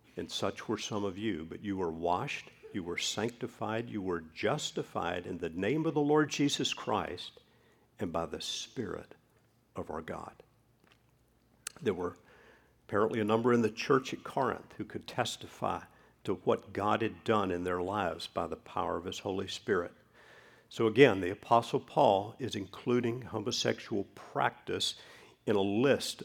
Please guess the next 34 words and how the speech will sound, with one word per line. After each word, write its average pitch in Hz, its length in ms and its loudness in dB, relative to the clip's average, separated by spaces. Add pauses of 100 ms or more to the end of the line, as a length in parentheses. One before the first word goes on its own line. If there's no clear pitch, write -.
(120)
of 98 160 0
other 92 200 0
sins 104 520 0
that 101 180 -4
can 107 300 -2
be 98 160 -2
forgiven 98 500 -2
by 85 120 -2
the 85 100 -8
grace 85 360 -4
of - 140 -16
God 92 320 -2
and 82 140 -6
had 117 360 -4
been 80 280 -6 (480)
at - 140 -8
the 101 60 -10
time 92 300 -2
of 85 140 -6
his 85 180 -8
writing. 95 420 0 (1000)
Secondly, 143 640 4
I 104 80 4
would 104 140 0
just 131 240 0
say 123 160 2
this. 92 480 -4 (580)
Uh, 90 320 -2 (600)
in 92 120 -4
my 107 160 4
opinion, 92 720 0
the 113 80 0
consistent - 880 -2 (1700)
teaching 90 580 -4